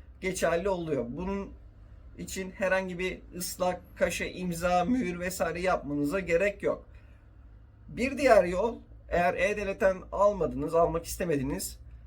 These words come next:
bağlı olduğunuz kamu kurumunun personel işlerine giderek bodro talep edebilirsiniz. Son üç aylık bodronuzu talep edebilirsiniz.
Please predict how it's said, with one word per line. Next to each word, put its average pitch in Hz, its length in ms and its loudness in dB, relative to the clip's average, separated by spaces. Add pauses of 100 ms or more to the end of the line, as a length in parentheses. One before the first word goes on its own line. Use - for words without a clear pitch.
(160)
bağlı 180 360 2
olduğunuz 196 640 2
kamu 208 380 -4
kurumunun 190 760 -2 (440)
personel 196 520 2
işlerine 165 500 -4
giderek 170 720 0 (120)
bodro 185 580 0
talep 180 280 0
edebilirsiniz. 165 640 -6
Son 151 240 -6
üç 139 200 -10
aylık 139 300 -4
bodronuzu 139 440 -2
talep 147 260 0
edebilirsiniz. 151 720 -6